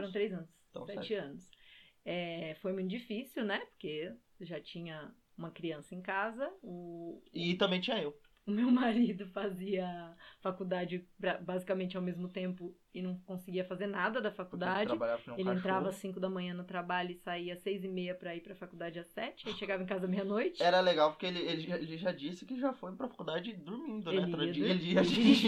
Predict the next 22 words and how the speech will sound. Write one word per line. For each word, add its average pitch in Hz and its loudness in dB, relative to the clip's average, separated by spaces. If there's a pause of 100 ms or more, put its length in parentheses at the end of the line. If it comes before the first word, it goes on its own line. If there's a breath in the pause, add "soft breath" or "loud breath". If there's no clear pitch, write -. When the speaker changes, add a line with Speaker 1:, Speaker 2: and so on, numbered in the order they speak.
Speaker 2:
dirigindo. 240 6
Speaker 1:
dormindo. 294 2 (440 loud breath)
Então 220 2
todos 220 2
os 240 -14
trabalhos 226 2
dele 196 -2
era 180 -2
eu 175 -6
que - -20
fazia 202 -4
e, 185 -6 (180)
e 170 -6
a 170 -8
fatec - -12
não 180 -6
é 175 -8
uma 180 -10
faculdade 175 -12
muito 170 -14
fácil, 190 -12
assim. 208 -10